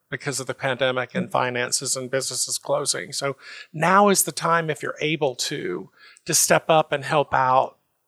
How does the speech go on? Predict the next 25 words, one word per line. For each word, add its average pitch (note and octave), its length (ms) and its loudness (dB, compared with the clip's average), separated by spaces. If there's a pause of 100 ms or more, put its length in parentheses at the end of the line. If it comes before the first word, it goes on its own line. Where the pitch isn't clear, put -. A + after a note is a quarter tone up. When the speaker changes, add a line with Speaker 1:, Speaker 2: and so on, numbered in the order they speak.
(320)
Speaker 1:
nonprofit D3 540 0
organizations C3+ 640 0
Speaker 2:
Absolutely. C#3 200 2
Speaker 1:
locally, C3+ 340 -2
nationally, C#3 420 -2
whatever, C3+ 680 2 (380)
that D#3 140 -2
could C#3+ 100 -6
use C#3 220 0
your B2 100 -2
help. A#2+ 240 0 (2000)
Speaker 2:
That's F#3+ 280 6
true. F3 360 6 (180)
And A#3+ 160 12
it B3+ 100 12
will C4+ 120 8
feel B3 220 12
good. D#3+ 300 8 (460)
Speaker 1:
And D#4+ 160 10
it C#4+ 40 10
would C4 120 8
feel E4 260 8
good, E3 380 8
you G3 100 0
know? C#4 280 6